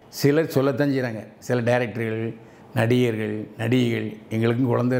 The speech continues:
குட்டி இருக்கு, எப்போ நடந்த சமாச்சாரம், ஏன்னே அதை பேசுறீங்க,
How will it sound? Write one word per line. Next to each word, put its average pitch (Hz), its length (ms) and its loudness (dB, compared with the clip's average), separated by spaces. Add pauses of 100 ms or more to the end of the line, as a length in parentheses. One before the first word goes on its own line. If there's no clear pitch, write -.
குட்டி 110 200 -4
இருக்கு, 113 300 -2 (520)
எப்போ 104 300 0 (120)
நடந்த 127 300 0
சமாச்சாரம், 123 680 0
ஏன்னே 123 320 0
அதை 123 140 -2
பேசுறீங்க, 117 440 -4